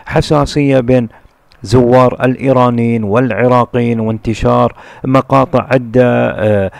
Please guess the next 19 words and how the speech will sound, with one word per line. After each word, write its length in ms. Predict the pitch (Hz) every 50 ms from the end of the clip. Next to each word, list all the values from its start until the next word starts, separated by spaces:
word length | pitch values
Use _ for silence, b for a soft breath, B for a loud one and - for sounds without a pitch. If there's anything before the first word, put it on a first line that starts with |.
| B B B B
مشاجرة 920 | - 127 123 113 - 147 143 143 139 120 127 127 120 117 117 113 85 73 95
بينهم. 800 | 104 131 147 151 143 139 135 127 123 127 123 123 123 120 113 -
آه، 280 | 98 104 104 104 98 95
ما 220 | 101 117 127 139
نعرف 360 | 135 131 113 117 120 123 117
صحة 360 | - - - - - 123 127 - -
هذه 480 | 117 127 131 127 117 123 120 120 117 104 B B B B B
الفيديوهات، 840 | 139 151 143 139 151 135 123 135 135 127 127 127 127 127 120 - 127
هل 140 | 127 123 113
هي 240 | 110 123 120 117 117
فعلا 520 | - 147 131 143 147 143 139 131 120 127
أثناء 500 | 123 - - 131 131 127 120 - - 123
الزيارة 880 | 120 107 110 117 120 123 123 123 120 117 110 113 117 117 117 113 113 B B B B B B B
وحدث 600 | 110 98 95 92 - 127 131 123 135 131 123 -
الشجار؟ 800 | - - 131 131 - - 139 127 117 107 123 120 120 120 120 117
وبهذا 680 | 107 101 101 98 98 101 113 127 127 131 123 139 131 - B B B B B B B _ _ - -
الفيديو 600 | 113 127 139 135 120 139 139 120 117 127 131 131
للأسف 600 | 127 127 120 113 107 135 - - - 131 - -
شخص 500 | - - 139 127 - 135 131 123 -